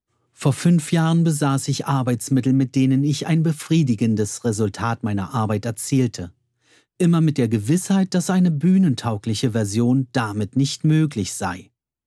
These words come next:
Jetzt besitze ich die Technik,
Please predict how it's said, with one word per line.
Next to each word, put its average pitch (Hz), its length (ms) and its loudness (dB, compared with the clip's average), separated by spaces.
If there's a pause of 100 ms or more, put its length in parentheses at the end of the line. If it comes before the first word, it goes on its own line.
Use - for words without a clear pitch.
(880)
Jetzt - 340 -4
besitze 156 420 2
ich 127 180 -2
die 117 160 -2
Technik, 147 520 0